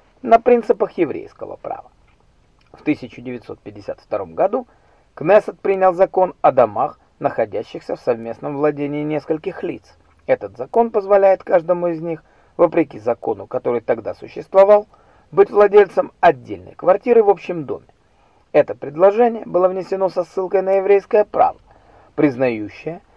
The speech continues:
разделенную собственность на отдельные части здания строения, что противоречит римскому праву и базирующемуся на нем английскому праву, которое предполагает единое и нераздельное владение земельным участком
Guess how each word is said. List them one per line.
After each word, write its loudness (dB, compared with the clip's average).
разделенную 4
собственность -6
на 2
отдельные 0
части -6
здания 2
строения, -2
что 0
противоречит 4
римскому -2
праву 0
и 2
базирующемуся -2
на -2
нем 0
английскому -4
праву, -12
которое 2
предполагает 2
единое -8
и -4
нераздельное 0
владение -6
земельным -8
участком -2